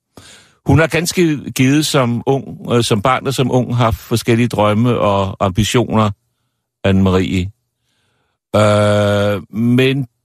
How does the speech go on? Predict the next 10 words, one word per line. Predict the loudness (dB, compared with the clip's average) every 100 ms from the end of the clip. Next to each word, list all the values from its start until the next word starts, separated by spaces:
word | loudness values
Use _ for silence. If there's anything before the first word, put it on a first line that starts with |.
| -2
de | 0 2
mislykkes | 2 0 0 0 0 -2
alle | 0 0
sammen, | 0 -2 -2 -2
og | 0
hun | 0
lider | 0 0 0
nogle | -2 -4
store | -2 0 0
nederlag. | 2 0 0 -2 -4